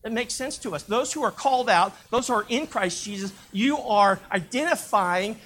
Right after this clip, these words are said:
you're sold out, and you're in Christ. And your ever being is thinking about what it means to, to live for Christ.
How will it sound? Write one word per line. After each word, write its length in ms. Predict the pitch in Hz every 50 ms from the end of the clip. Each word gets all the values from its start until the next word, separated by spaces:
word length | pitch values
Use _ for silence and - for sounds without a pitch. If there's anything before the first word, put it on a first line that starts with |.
| -
you're 280 | - 208 214 214 214 196
sold 480 | - - - 247 269 311 311 294 233 226
out, 180 | 220 240 247
and 100 | 247 226
you're 140 | 240 247 247
in 120 | 262 269
Christ. 580 | - - - 277 269 294 302 233 - - - - _ _ _ _ _ _ -
And 140 | - 208 208
your 220 | 214 214 208 208 - -
ever 300 | 233 254 302 311 339 311
being 480 | 220 190 175 254 277 277 262 247 240 220
is 180 | 202 190 - -
thinking 400 | 254 254 294 294 - 285 247 220
about 400 | 196 175 196 196 196 196 190 - - - - - _ -
what 200 | 180 185 226 294
it 140 | 294 262 226
means 340 | 233 247 247 247 - - -
to, 160 | - 220 214
to 140 | - 214 226
live 320 | 208 196 202 226 269 -
for 200 | - - 233 202
Christ. 600 | - - - 240 240 247 226 170 - - -